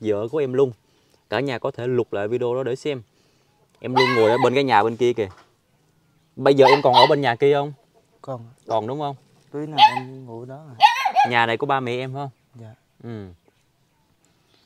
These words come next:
Speaker 1: Là lúc đó gặp vợ của em Luân, vợ em Luân chia sẻ rất là tội.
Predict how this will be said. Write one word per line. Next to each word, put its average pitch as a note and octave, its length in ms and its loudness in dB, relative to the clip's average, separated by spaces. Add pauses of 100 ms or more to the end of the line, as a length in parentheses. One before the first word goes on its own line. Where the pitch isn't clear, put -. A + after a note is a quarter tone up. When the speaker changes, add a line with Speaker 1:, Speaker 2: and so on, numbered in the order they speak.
(400)
Speaker 1:
Là A2+ 160 -2
lúc E3 160 -2
đó E3+ 140 0
gặp B2 160 -2
vợ G#2+ 260 0
của D#3+ 80 -2
em C3+ 140 -2
Luân, C3+ 220 -2
vợ A2 120 0
em B2 200 -6
Luân B2+ 140 -4
chia C3 200 -2
sẻ A#2 200 -2
rất - 160 -10
là B3 140 -14
tội. G#2 260 -4